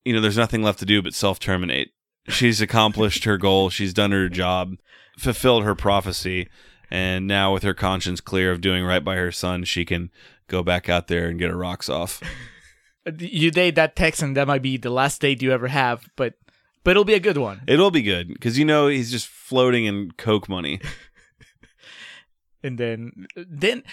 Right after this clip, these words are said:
Speaker 2: I honestly, I, I applaud the movie for not taking the, the super predictable way out and make that guy, because he mentioned that he has business in New York or New,
Speaker 1: Yeah,
Speaker 2: New Jersey.
Speaker 1: I was worried that he was gonna be the person that invested in him in
Speaker 2: Right.
Speaker 1: the end, yeah.
Speaker 2: It,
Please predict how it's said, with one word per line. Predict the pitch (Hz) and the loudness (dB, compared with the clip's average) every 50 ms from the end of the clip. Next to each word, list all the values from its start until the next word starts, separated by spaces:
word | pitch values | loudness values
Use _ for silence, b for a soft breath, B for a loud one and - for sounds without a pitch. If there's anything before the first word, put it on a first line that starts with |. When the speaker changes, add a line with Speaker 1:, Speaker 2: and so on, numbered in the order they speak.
| B B | B B
Speaker 2:
I | 160 170 208 | 0 2 2
honestly, | 226 233 247 240 - - 226 220 220 220 226 - - | 4 2 0 0 -2 -2 -2 0 0 0 -2 -2 0
I, | - 170 170 180 - - | 2 2 2 2 2 2
I | 165 156 | 2 2
applaud | 151 147 - 175 170 180 170 | 2 2 2 2 2 2 2
the | 160 151 | 2 0
movie | 147 151 151 147 | 2 2 2 0
for | - - 139 | 0 -4 -4
not | 131 135 135 135 - | -2 -2 -2 -2 -2
taking | 151 139 127 - 139 135 131 131 123 | -4 -4 -2 -2 -2 -2 -2 -4 -4
the, | 127 120 113 117 - b b b b b b _ - 147 147 151 - _ _ - | -2 -2 -2 -4 -4 b b b b b b _ -14 -14 -14 -14 -18 _ _ -8
the | 135 139 | -6 -6
super | 135 - 175 175 156 160 | -2 0 -2 -2 -2 -2
predictable | - 147 127 123 139 139 - 143 127 123 123 | -4 -4 -2 -2 -2 -2 -2 -2 -2 0 2
way | 127 131 131 | 2 4 4
out | 123 120 123 127 139 - - - - | 4 4 4 2 0 -2 -6 -6 -6
and | 139 120 123 127 | -4 -4 -2 -2
make | 131 131 131 113 - | -2 -4 -4 -4 0
that | 127 143 139 147 147 | 2 2 2 2 2
guy, | 135 151 151 151 151 151 156 | 2 2 4 4 4 2 2
because | 151 156 160 156 | 0 0 0 0
he | 165 175 | 0 0
mentioned | 175 175 175 - 156 143 | 0 2 2 0 0 -2
that | 139 143 | -2 0
he | 139 147 | 2 2
has | 147 135 | 2 2
business | 120 110 147 143 - 156 151 151 - | 0 0 -2 -2 0 -2 -2 -2 -2
in | 151 147 143 139 135 | -2 -2 -2 -2 -2
New | 135 139 | -2 0
York | 135 127 131 143 147 147 151 151 | 0 2 2 2 2 2 0 0
or | 151 131 123 123 - 147 | -2 -2 -2 -4 -6 -6
New, | 139 139 135 | -8 -4 0
Speaker 1:
Yeah, | 131 139 147 143 135 127 | 4 4 6 6 6 6
Speaker 2:
New | 123 120 139 | 6 4 4
Jersey. | 139 | 4
Speaker 1:
I | 143 | 4
was | 135 127 | 4 4
worried | 123 135 143 143 143 135 | 4 4 6 6 4 4
that | 127 123 120 | 2 0 2
he | 120 120 120 | 4 4 4
was | 117 113 | 4 2
gonna | 117 113 113 | 2 2 2
be | 107 110 | 2 2
the | 104 101 | 2 2
person | - 107 104 95 - 104 | 2 2 2 2 2 0
that | 101 95 | 0 2
invested | 92 92 90 95 92 87 - - 92 90 | 0 0 2 0 0 0 0 -4 -4 -2
in | 90 90 | -2 -2
him | 90 - 180 | -2 -2 0
in | 170 | 2
Speaker 2:
Right. | 180 170 160 156 143 139 139 | 4 4 4 4 2 2 0
Speaker 1:
the | 185 - | 2 2
end, | - 180 180 | 0 2 2
yeah. | 175 170 | 2 0
Speaker 2:
It, | 170 | 0